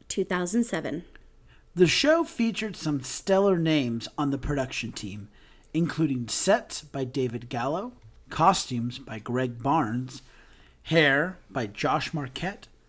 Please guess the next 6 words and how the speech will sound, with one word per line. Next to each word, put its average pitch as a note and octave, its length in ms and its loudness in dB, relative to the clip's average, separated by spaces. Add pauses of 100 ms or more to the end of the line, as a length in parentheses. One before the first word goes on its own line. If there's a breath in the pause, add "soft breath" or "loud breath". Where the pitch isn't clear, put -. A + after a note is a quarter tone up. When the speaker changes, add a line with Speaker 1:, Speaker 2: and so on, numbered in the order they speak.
(320)
Speaker 2:
makeup F3+ 600 2
by C3+ 180 -2
Justin D#3+ 560 -2 (100)
M. D3 320 0
Brosnan, C3+ 840 0 (600 loud breath)
lights D#3+ 460 2